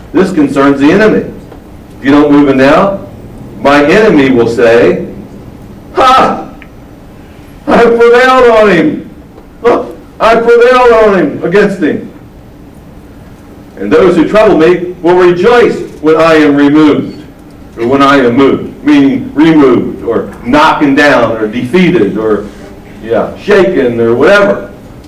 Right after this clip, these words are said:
When I'm taken out of office, they're gonna, they're gonna say, "Ah, we prevailed against him." And then he says,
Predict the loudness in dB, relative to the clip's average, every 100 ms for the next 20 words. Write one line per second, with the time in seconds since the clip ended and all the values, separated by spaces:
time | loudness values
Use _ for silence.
0 | -20 -4 0 2 0 -4 -12 -18 -2 0
1 | 2 4 4 4 2 2 0 -2 -4 -2
2 | 0 0 0 -4 -12 -8 0 2 2 2
3 | 2 2 2 2 2 2 2 2 0 2
4 | 2 4 2 2 2 2 2 0 -4 -2
5 | 0 0 -2 -4 -10 -16 -20 -20 -20 -20
6 | -20 -20 -20 -20 -18 -8 -4 0 2 2
7 | 0 -4 -8 -10 -2 0 2 0 -6